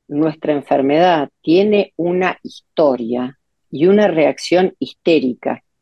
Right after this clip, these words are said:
No es solo un sistema nervioso que los cablecitos se cruzan, sino que puede haber la necesidad de expresar un dolor de índole emocional. Entonces, en ese sentido, podemos decir que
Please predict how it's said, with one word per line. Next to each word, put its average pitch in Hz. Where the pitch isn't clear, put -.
No 160
es 202
solo 139
un 143
sistema 156
nervioso 147
que 135
los 127
cablecitos 135
se 131
cruzan, -
sino 180
que 180
puede 185
haber 175
la 147
necesidad 147
de 196
expresar 160
un 208
dolor 170
de 147
índole 202
emocional. 147
Entonces, 226
en 170
ese 254
sentido, 175
podemos 190
decir 190
que 185